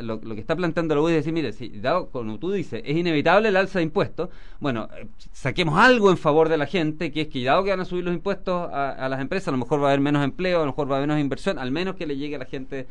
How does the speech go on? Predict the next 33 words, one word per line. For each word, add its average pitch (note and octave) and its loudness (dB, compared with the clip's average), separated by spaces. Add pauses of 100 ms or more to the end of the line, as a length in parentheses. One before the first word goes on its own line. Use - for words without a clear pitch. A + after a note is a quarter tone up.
(140)
algo C#3 0
de B2+ 0
vuelta B2+ -2
al C3 -2
bolsillo C#3 -6
para A2+ -4
que, A2 -6
para A2 -4
que G#2+ -6
sea A#2 -6
popular G#2+ -4
y D#3 0
nosotros B2+ -4
nos A2 -8
anotamos A2+ -4
un G#2 -8
punto, C3 -6
un A#2 -6
punto C#3 -2
de A2 -2
popularidad. G2+ -2 (360)
Desde F#2+ -4
el F#2+ -4
punto D#3+ 2
de - 2
vista D#3 0
de B2 0
eficiencia B2 -4
económica, D3 0
no A#2 4
es F#3 2
bueno A#2 -2
bajar A2+ -2